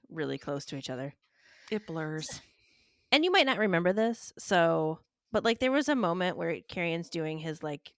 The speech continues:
Speaker 1: promo, and, um, at some point, he says something about, and I might have missed the exact wording, but he says something about how Drew trying to lure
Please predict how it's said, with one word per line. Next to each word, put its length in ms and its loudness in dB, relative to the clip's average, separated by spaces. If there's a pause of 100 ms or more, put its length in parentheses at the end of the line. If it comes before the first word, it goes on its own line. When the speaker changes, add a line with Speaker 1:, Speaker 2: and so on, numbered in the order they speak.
(100)
Speaker 1:
promo, 480 -4 (480)
and, 680 0 (200)
um, 520 -2 (520)
at 140 -2
some 240 -4
point, 680 -8 (100)
he 420 -12
says 680 -4
something 500 -8
about, 500 -2
and 140 -2
I 80 0
might 220 -4
have 120 -6
missed 320 -6
the 100 0
exact 400 -4
wording, 320 -6
but 100 -12
he 120 -6
says 260 -8
something 340 -6
about 420 -2 (680)
how 420 -2
Drew 380 0
trying 360 2
to 160 0
lure 640 4